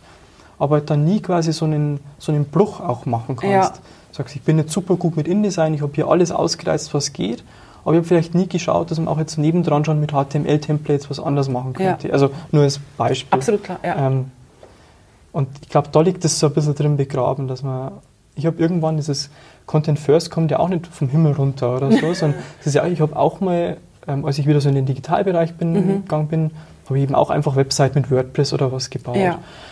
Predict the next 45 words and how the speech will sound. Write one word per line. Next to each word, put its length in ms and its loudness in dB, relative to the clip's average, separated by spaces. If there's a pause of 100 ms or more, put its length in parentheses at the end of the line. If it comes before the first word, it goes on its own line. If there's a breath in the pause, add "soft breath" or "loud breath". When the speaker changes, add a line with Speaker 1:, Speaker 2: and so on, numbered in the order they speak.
(300 loud breath)
Speaker 1:
Und 160 2
hab 140 -4
dann, 300 4 (260)
das 180 -4
hat 80 -2
mir 80 0
schon 100 0
gedacht, 140 -2
ja, 60 2
das 100 2
ist 40 -2
eigentlich 260 0
ganz 200 2
pfiffig 380 -2
und 100 6
Speaker 2:
Mhm. 60 2
Speaker 1:
macht 220 -2
auch 100 -2
Spaß. 580 -6 (520 loud breath)
Und 80 0
dann 100 2
kam 200 2
dann 100 0
das 140 -2
zweite, 300 0
dritte, 280 -2
vierte 320 0
Projekt 280 0
und 80 -2
hab 60 -4
irgendwann 300 0
gemerkt, 260 -4 (200 loud breath)
das 120 -20
ist 40 -16
so 60 -2
irgendwie 220 2
komisch. 480 0
Wir 80 -2
klatschen 300 -4
das 100 -4
immer 140 0
in 80 0
diese 160 -2
Spalten 420 0
rein 420 -2